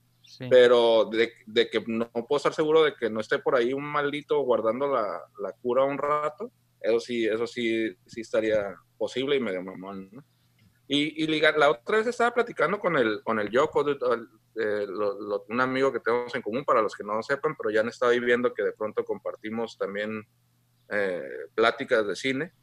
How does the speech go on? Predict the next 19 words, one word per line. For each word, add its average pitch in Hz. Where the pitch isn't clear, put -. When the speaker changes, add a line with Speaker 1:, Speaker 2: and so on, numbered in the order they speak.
Speaker 2:
Es, 120
me 139
estaba 160
platicando 165
de 185
una 196
película 175
que 151
se 139
llama 143
El 120
virus 135
maldito, 127
y 127
es 123
mexicana, 131
de 117
ciencia 117
ficción, 123